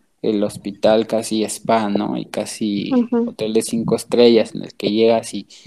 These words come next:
Speaker 1: y te alivian todo, porque la realidad está muy alejada de eso. Eh, los tratamientos,
Speaker 2: Ujú.
Speaker 1: eh, a veces,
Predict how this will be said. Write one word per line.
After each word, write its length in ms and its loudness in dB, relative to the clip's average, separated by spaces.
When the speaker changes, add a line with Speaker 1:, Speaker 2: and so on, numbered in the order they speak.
Speaker 1:
y 80 -8
te 140 -4
alivian 720 0
todo, 540 4
porque 500 -4
la 220 -4
realidad 540 -2
está 400 -4
muy 240 0
alejada 380 -2
de 120 2
eso. 300 -8
Eh, 260 0
los 180 -6
tratamientos, 1160 -2
Speaker 2:
Ujú. 60 -2
Speaker 1:
eh, 360 -4
a 100 0
veces, 640 -6